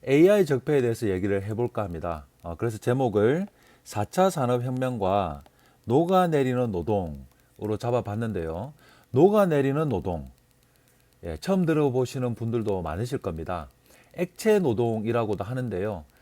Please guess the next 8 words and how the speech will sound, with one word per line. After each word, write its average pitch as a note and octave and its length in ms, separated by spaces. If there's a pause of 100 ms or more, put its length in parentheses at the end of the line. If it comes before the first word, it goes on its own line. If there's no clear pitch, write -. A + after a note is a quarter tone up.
(220)
어, F2 280
이놈의 D3+ 520 (360)
산업 C3 340
전환 D3 260
때문에 A#2+ 300
생긴 B2 460
새로운 F3+ 340
개념입니다. E2 640